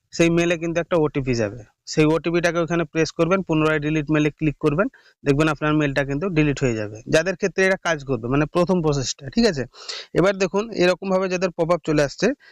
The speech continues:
এই প্রসেসটা যাদের কাজ করছে না, তারা কি করবেন? সোজা আপনার ফোনে মিনিমাইজ হয়ে বেরিয়ে চলে আসবেন। বেরিয়ে আসার পর আপনার ফোনে Chrome ব্রাউজারটাকে ওপেন করে নেবেন। Chrome ব্রাউজারটাকে ওপেন করার পর এখানে একটা সার্চ বার পাবেন, এই সার্চ বারে আপনাকে লিখতে হবে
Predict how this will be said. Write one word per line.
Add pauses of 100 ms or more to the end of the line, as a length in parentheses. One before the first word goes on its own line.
(160)
এই
প্রসেসটা
যাদের
কাজ
করছে
না,
তারা
কি
করবেন? (460)
সোজা
আপনার
ফোনে
মিনিমাইজ
হয়ে
বেরিয়ে
চলে
আসবেন। (640)
বেরিয়ে
আসার
পর
আপনার
ফোনে
Chrome
ব্রাউজারটাকে
ওপেন
করে
নেবেন। (920)
Chrome
ব্রাউজারটাকে
ওপেন
করার
পর
এখানে
একটা
সার্চ
বার
পাবেন,
এই
সার্চ
বারে
আপনাকে
লিখতে
হবে